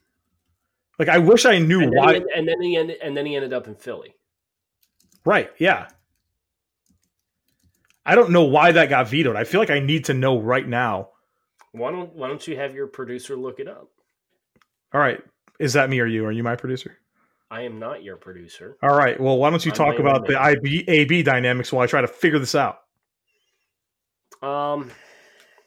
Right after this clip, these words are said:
Speaker 2: let's see. Antonio Brown going to the Patriots.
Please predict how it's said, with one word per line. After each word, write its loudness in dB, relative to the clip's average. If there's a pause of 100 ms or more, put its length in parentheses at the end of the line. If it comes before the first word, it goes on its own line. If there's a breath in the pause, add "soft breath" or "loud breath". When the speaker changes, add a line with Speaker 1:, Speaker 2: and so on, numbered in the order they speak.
(380 soft breath)
Speaker 2:
let's -20
see. -20 (880)
Antonio -6
Brown -6
going -6
to -12
the -16
Patriots. -20